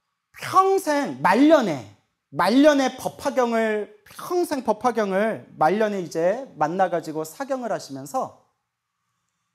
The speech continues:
오십 번 넘게 사경했대요. 한 오십세 번째인가? 법화경을.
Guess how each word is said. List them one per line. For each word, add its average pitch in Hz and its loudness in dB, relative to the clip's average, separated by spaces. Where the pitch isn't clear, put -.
오십 247 2
번 392 4
넘게 190 2
사경했대요. 135 -12
한 131 -12
오십세 180 -6
번째인가? 240 -8
법화경을. 143 -8